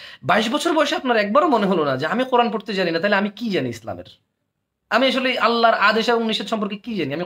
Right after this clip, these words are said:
কোরআনই জানি না। আমি কোরআন পড়তে জানি না, আমার মনের হৃদয়ের যে জং, এগুলো যাবে কিভাবে? How? What is the process?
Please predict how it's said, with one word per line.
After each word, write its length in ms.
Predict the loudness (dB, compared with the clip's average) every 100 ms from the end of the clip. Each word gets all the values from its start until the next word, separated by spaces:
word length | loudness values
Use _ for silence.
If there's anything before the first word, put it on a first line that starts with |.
| -4
কোরআনই 220 | -4 -2
জানি 180 | -6 -10
না। 120 | -18 _ _ _ _ _ _ _ _ _ _ _ _ -2
আমি 140 | -2
কোরআন 260 | 4 4 4
পড়তে 200 | 0 0
জানি 180 | 2 4
না, 80 | 4
আমার 180 | 4
মনের 320 | 4 2 2 2
হৃদয়ের 360 | 2 4 2
যে 100 | 2
জং, 320 | 2 4 4
এগুলো 200 | 2 -2
যাবে 240 | 0 0 0
কিভাবে? 360 | -6 -10 -12 -16 _ _ _ _ -2
How? 320 | 0 2 0 -4 _ _ _ _ _ -8
What 140 | -6 -4
is 100 | -4
the 120 | -4
process? 440 | -4 -4 0 0